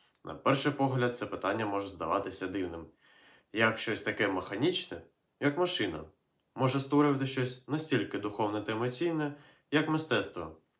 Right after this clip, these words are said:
Однак технології змінюють наше уявлення про світ. Тому давайте розглянемо це питання більш детально. Що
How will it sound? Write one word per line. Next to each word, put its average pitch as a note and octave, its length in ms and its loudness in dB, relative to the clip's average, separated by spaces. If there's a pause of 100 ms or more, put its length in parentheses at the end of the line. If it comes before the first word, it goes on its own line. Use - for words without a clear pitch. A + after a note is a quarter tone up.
(120)
Однак G2+ 560 2
технології G#2+ 680 -2
змінюють F#2 440 -4
наше F2 240 -8
уявлення F#2+ 420 0
про - 160 -6
світ. D#2+ 300 -10 (560)
Тому F#2 240 -2
давайте C3 320 6
розглянемо A#2 480 0
це G2+ 140 -8
питання G2 480 -4 (500)
більш C3+ 300 6
детально. E2+ 500 -2 (760)
Що D#3 460 0